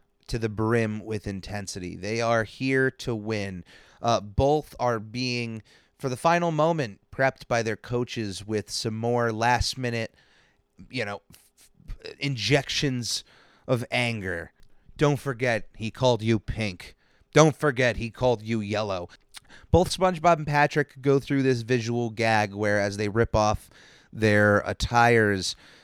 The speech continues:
uh, their, their body is then morphed into this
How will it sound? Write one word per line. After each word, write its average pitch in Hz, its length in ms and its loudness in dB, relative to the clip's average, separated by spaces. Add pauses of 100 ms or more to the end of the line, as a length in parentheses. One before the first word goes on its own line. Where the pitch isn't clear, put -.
(140)
uh, 107 220 -4
their, 104 340 -2
their 107 140 0
body 117 640 4
is 104 280 -10
then 113 260 0
morphed 113 500 0
into 104 300 -10
this 98 400 -4